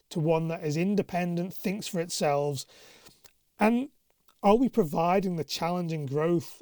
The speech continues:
Again, it comes back to retaining people. Are we providing the challenge and growth that people are looking for from us and employees? And part of that is coaching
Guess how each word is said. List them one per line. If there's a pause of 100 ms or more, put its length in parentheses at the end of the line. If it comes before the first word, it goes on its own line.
(120)
Again,
it
comes
back
to
retaining
people. (340)
Are
we
providing
the
challenge
and
growth
that
people
are
looking
for
from
us
and
employees? (880)
And
part
of
that
is
coaching